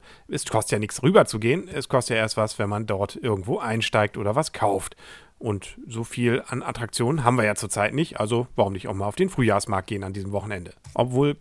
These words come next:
ganz stimmt das nicht, nämlich an diesem Wochenende ist auch der Gärtnermarkt im Freilichtmuseum Molfsee. Wie es so schön heißt, aktuelle Stauden und Pflanzen in Hülle und Fülle sowie fachkundige Informationen bezüglich Pflanzenpflege,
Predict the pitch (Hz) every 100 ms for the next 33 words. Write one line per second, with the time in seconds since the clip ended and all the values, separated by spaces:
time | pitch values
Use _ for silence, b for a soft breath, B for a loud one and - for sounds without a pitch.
0 | - 127 - - - 170 160 117 - 190
1 | 196 220 - 151 143 - 208 175 165 127
2 | 143 180 156 151 208 180 - - 110 -
3 | 143 156 - 104 113 117 110 101 101 -
4 | - 143 160 - 92 127 135 123 120 107
5 | 123 160 92 92 107 - 101 87 - B
6 | B B B 160 151 123 107 120 165 -
7 | - 185 - 170 135 117 - 127 170 151
8 | 120 110 - 180 - 123 101 101 165 214
9 | 160 127 165 165 117 117 113 113 - 202
10 | 208 - 175 151 143 131 127 120 180 185
11 | 135 123 143 123 113 - 131 196 160 -
12 | 143 139 139